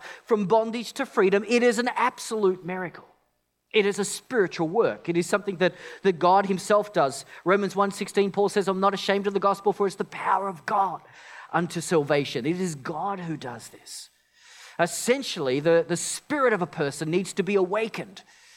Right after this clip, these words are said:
It's like it, the inner spirit, the very soul or center or heart of a person is dead, asleep.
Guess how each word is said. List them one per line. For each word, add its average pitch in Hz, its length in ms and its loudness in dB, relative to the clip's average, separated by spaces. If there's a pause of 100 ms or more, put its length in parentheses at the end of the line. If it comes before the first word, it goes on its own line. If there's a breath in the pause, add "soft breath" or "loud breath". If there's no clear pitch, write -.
(520 soft breath)
It's 180 180 0
like 202 240 2
it, 190 140 2 (300 loud breath)
the 170 380 -2
inner 233 280 4
spirit, 180 580 0
the 156 100 2
very 180 360 4
soul 202 800 0
or 160 80 0
center 220 500 -2
or 160 160 4
heart 233 440 4
of 175 120 0
a 170 40 -6
person 127 640 -8 (240 loud breath)
is 170 200 2
dead, 156 580 -2 (520)
asleep. 202 760 0